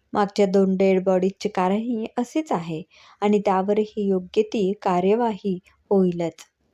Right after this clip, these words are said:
पण एखादी स्त्री, मग ती कमर्शियल सेक्स वर्कर का असेना, तिचा वापर करून तिच्याबरोबर तिची फॅमिली नाही हे लक्षात घेता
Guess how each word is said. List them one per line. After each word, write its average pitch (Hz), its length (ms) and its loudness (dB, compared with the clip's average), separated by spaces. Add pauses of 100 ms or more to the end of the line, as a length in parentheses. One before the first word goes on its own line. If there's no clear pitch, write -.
(440)
पण 208 100 4
एखादी 196 420 0
स्त्री, 190 500 -4
मग 190 200 -4 (160)
ती 214 40 -4
कमर्शियल 202 640 -2
सेक्स 247 400 -2
वर्कर 233 340 0
का 214 160 0
असेना, 190 440 -2 (480)
तिचा 226 380 0
वापर 247 300 -4
करून 196 400 -2 (240)
तिच्याबरोबर 214 600 0
तिची 202 320 -6 (120)
फॅमिली 185 380 0
नाही 220 340 -4
हे 220 180 -4
लक्षात 202 480 -2
घेता 196 300 -2